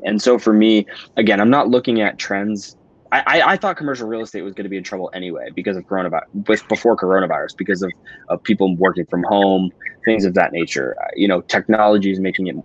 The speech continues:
easier than ever for people to work from home. And this is all pre-covid. You know, th-, I don't think commercial real estate was as dire as it is today, but I still, I wasn't a big fan of commercial real estate, and I certainly wasn't a fan of malls,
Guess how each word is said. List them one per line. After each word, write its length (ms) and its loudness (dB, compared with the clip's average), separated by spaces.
easier 340 2
than 100 -2
ever 320 0
for 120 -14
people 240 -8
to 60 -2
work 180 -2
from 100 -6
home. 240 -4
And 140 2
this 120 0
is 120 2
all 300 4
pre-covid. 640 0
You 120 -4
know, 100 -4
th-, 100 4
I 60 4
don't 140 4
think 160 0
commercial 280 2
real 160 2
estate 200 -6
was 120 -4
as 140 -6
dire 340 2
as 160 -2
it 80 -6
is 160 -4
today, 440 0
but 100 6
I 100 4
still, 440 4
I 80 2
wasn't 320 -4
a 40 -6
big 200 -6
fan 180 -4
of 60 -6
commercial 320 -10
real 120 -4
estate, 200 -4
and 100 -6
I 60 -2
certainly 500 0
wasn't 240 2
a 40 -4
fan 200 0
of 140 -2
malls, 560 0